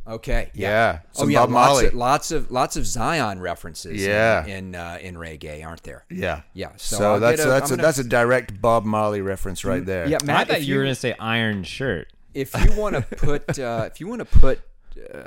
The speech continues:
Speaker 1: a little Spotify playlist together for me and, and, and share it with me with some
Speaker 2: Ooh.
Speaker 1: of your
Speaker 3: Are you gonna, you gonna, like, race with a little boom
Speaker 2: It's gonna
Speaker 3: box,
Speaker 2: be
Speaker 3: like a
Speaker 2: all
Speaker 3: Boomba,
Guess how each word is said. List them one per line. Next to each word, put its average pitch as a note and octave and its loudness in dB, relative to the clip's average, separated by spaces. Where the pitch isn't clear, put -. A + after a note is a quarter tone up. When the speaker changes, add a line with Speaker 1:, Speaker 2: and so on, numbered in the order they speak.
Speaker 1:
a A2 -10
little A2 -2
Spotify A2 0
playlist A#2 -10
together D#2+ -10
for D#2+ -12
me E2 -12
and, E2 -14
and, E2+ -14
and E2 -14
share E2 -12
it D#2+ -14
with E2 -18
me E2+ -16
with E2+ -18
some F#3 -2
Speaker 2:
Ooh. - -2
Speaker 1:
of G2+ -4
your F2 -10
Speaker 3:
Are G#2+ 0
you B2+ 2
gonna, D3 0
you A#2 -6
gonna, A#2+ -2
like, G2 -2
race G2+ -2
with G2 -8
a - -4
little G2 -2
boom F#2 -4
Speaker 2:
It's F#2+ 0
gonna G2+ 4
Speaker 3:
box, A2 -2
Speaker 2:
be D3 4
Speaker 3:
like C#3 -4
a C3+ 0
Speaker 2:
all D#3 6
Speaker 3:
Boomba, A#2 0